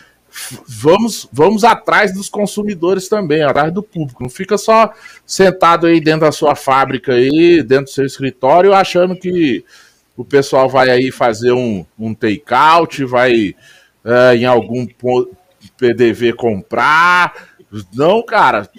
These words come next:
as pessoas têm que conhecer a sua cerveja também, tá? E tem gente que você acha que ela só pode beber do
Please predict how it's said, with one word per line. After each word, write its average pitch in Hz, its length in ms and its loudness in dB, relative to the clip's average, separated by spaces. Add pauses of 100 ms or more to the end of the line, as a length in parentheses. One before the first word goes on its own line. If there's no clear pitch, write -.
(160)
as 123 160 -2
pessoas 143 340 -8
têm 175 140 -6
que 165 80 -16
conhecer 190 400 -8
a 180 60 -4
sua 180 200 -8
cerveja 170 480 -6
também, 143 500 -4
tá? 123 280 0
E 156 60 -2
tem 165 260 -2
gente 147 340 -6
que 170 320 -8 (720)
você 151 440 -2
acha 135 340 0
que 131 400 0 (200)
ela 117 180 -2
só 117 200 -4
pode 160 380 -2
beber 110 400 -2
do 95 220 -12